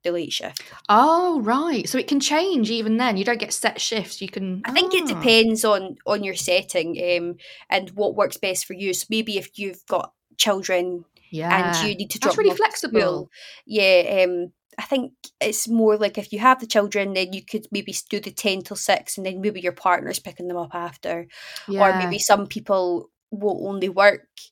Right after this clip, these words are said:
Speaker 1: nine till five. They, they do have models like that. And then there's also some people that maybe work four days, but they're longer days.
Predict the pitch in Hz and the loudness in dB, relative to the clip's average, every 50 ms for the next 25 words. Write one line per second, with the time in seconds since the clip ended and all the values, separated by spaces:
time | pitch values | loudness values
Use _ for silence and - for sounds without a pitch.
0 | _ - 196 190 151 190 208 208 208 202 202 196 196 - - - 208 185 175 - | _ -20 -18 -14 -8 0 2 4 4 4 2 -4 -6 -6 -6 -2 -2 -2 -2 2
1 | - 208 202 208 180 - - - - - - - 196 190 185 190 196 202 214 208 | 4 6 6 6 4 2 -2 -6 -8 -10 -12 -12 -12 -10 -8 -6 -6 -6 -4 -2
2 | 202 196 190 196 190 185 180 - - - 185 180 175 - 180 180 - 170 139 - | -4 -2 -2 -2 -2 -2 -2 -6 -6 0 0 0 0 0 -4 -6 -6 -6 -6 -4
3 | - 185 180 180 175 165 - - _ - - - - - - - - _ - - | -2 0 0 0 0 -2 -4 -6 _ -20 -20 -20 -18 -18 -20 -20 -18 _ -6 -4
4 | 202 202 202 185 196 190 214 196 185 - 196 - 202 196 - - 190 208 214 - | 0 0 0 0 0 2 2 0 0 0 -4 -2 -2 -2 -4 -6 -10 -10 -10 -8
5 | - 202 196 196 190 190 190 175 175 - - - - 220 208 208 208 208 202 190 | -6 -6 -2 -2 0 0 0 -2 -2 -4 -8 -2 2 2 4 4 2 0 -2 -2
6 | 190 196 190 - - 185 175 - 175 170 170 175 170 185 196 202 214 214 214 214 | -2 -2 -4 -4 -4 -6 -4 -2 -2 -4 -2 2 2 2 4 2 2 0 0 -2
7 | 214 214 208 208 202 208 208 202 - - - - | -2 -2 -2 -2 -2 -2 -4 -4 -6 -8 -8 -10